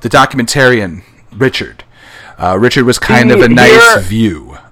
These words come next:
Speaker 1: of the world of Tiger King in between all these crazy stories. I felt like he was the grounded,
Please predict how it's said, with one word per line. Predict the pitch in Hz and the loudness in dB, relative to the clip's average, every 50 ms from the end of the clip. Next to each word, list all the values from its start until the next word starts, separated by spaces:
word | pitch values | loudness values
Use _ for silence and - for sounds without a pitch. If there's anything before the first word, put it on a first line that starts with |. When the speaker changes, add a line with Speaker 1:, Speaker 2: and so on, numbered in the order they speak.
| _ | _
Speaker 1:
of | - 101 95 90 | -8 -8 -8 -6
the | 98 95 | -6 -8
world | 90 98 104 101 101 95 90 90 87 92 | -6 -4 -2 -2 -2 -2 -4 -8 -10 -12
of | 92 - | -14 -10
Tiger | - 107 98 98 90 92 90 | -6 -6 -6 -6 -6 -10 -10
King | - - 107 95 87 85 | -10 -8 -8 -8 -8 -8
in | 90 98 104 104 104 | -10 -6 -6 -4 -4
between | 92 98 - - - 110 107 110 | -4 -6 -6 -4 -4 -2 -2 -2
all | 104 104 | -2 -2
these | 101 95 - | -4 -6 -6
crazy | - 113 107 101 101 101 | -6 -4 -4 -4 -6 -8
stories. | - 120 - - | -8 -6 -6 -6
I | 123 | -4
felt | - 185 180 | -2 -2 -2
like | 175 - | -2 -2
he | - 175 165 | -6 -6 -4
was | 151 139 127 - | -4 -4 -4 -4
the | 139 | -6
grounded, | 120 98 - 113 107 113 113 113 117 120 117 113 120 113 110 110 107 110 107 | -6 -6 -6 -6 -4 -4 -2 -2 -2 -2 -2 -2 -2 -2 -2 -2 -4 -6 -10